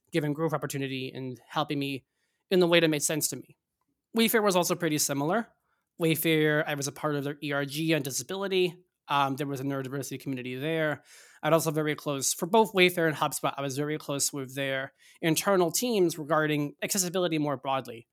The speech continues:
I was just talking about this with someone last night, but a big part of having, like, an online presence, like, Wayfair is a furniture company, HubSpot is a C R M for marketing and doing your business, but people from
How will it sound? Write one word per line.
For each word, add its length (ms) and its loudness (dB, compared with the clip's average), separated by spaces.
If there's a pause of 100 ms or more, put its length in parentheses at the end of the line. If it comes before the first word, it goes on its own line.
I 60 -10
was 80 -6
just 180 -4
talking 220 -10
about 60 -16
this 100 -14
with 80 -10
someone 240 -8
last 240 -6
night, 280 -2 (380)
but 260 0 (300)
a 60 0
big 260 2
part 240 4
of 80 0
having, 280 2
like, 100 -2
an 100 -4
online 420 4
presence, 460 -4
like, 140 -12
Wayfair 300 2
is 100 -2
a 40 -2
furniture 360 -2
company, 480 -4 (340)
HubSpot 540 2
is 140 -4
a 40 -6
C 200 0
R 160 -2
M 180 0
for 240 -10
marketing 480 -2
and 100 -4
doing 200 -6
your 100 -10
business, 540 -2 (280)
but 300 4 (480)
people 340 2
from 160 2